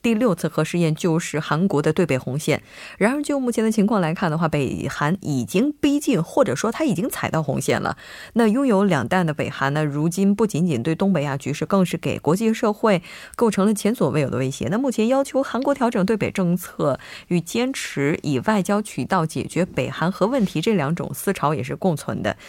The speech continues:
那咱们今天就请到两位嘉宾呢，一起来聊一聊相关这个话题。那北韩第六次核试验引爆的是氢弹，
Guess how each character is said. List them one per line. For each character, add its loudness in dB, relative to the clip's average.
那 -2
咱 2
们 2
今 0
天 4
就 0
请 -4
到 0
两 -2
位 -4
嘉 -2
宾 0
呢， 0
一 0
起 -2
来 2
聊 0
一 4
聊 2
相 -4
关 0
这 0
个 -4
话 -8
题。 -8
那 2
北 2
韩 0
第 2
六 2
次 0
核 0
试 -2
验 4
引 2
爆 4
的 2
是 -2
氢 -2
弹， 2